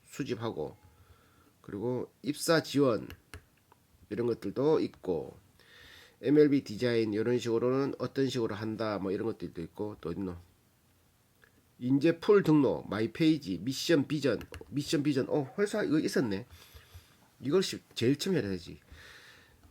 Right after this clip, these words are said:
그 패션 사업에 진출해서 이렇게 디스커버리 에디션과 엠엘비 듀-, 두베티카,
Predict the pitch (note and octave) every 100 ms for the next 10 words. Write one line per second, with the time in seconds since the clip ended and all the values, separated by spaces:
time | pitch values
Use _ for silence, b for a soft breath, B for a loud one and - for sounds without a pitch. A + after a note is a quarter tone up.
0 | - A#2+ A2 A2 - G3+ - G3 F#3 D#3
1 | C3+ B2 B2 A#2 A2+ G2+ C#3+ B2+ F#2 D2+
2 | - F2+ F#2 F2+ - C#3 C3+ G#2+ G#2 A2
3 | A2+ F#2+ F#2+ A#2+ C3+ A#2+ B2+ B2 B2 C3
4 | C#3 C#3 C#3+ - b b _ - B2 B2+
5 | B2+ A#2+ - A#2 C#3+ - - - C3 C3
6 | C#3 D#3